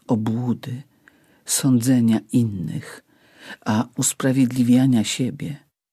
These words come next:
Oświeć nasze sumienia. Daj odwagę przyznania się do grzechu, pojednania z innymi.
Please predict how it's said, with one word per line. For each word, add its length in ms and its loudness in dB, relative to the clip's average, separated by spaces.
Oświeć 640 -2
nasze 320 0
sumienia. 760 -4
Daj 300 0
odwagę 640 -2
przyznania 640 2
się 160 -2
do 160 0
grzechu, 560 -4
pojednania 720 2
z 180 -6
innymi. 640 -4